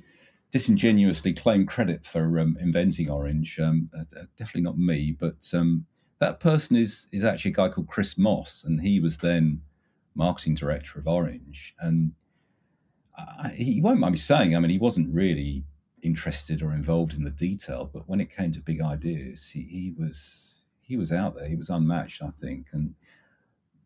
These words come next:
the thing he did was involved a brand agency in the early stages who,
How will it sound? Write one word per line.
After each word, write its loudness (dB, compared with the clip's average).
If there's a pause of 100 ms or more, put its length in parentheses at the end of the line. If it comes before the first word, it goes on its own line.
the -2
thing 4
he 6
did 2
was 0
involved 4
a -8
brand 4
agency 0 (340)
in -2
the 2
early 4
stages -2
who, -2